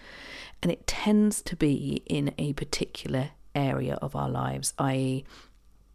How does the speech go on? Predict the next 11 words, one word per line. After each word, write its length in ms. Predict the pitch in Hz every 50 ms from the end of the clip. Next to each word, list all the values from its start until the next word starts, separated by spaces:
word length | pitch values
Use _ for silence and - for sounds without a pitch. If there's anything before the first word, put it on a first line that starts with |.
| _ - - - - - -
you've 160 | 160 156 143
been 200 | 143 - 147 147
working 640 | 143 143 139 139 143 - 147 139 131 131 131 131 135 - -
incredibly 480 | 151 143 - 170 180 175 - 156 156
hard 480 | 147 - - 139 135 135 135 131 131 -
on 160 | - 147 131
a 120 | 127 131 127
project, 680 | - - 147 135 - 135 127 127 - - - - -
you've 180 | 156 139 127 -
been 160 | 135 131 135
working 560 | 131 131 131 131 - - 147 135 127 127 131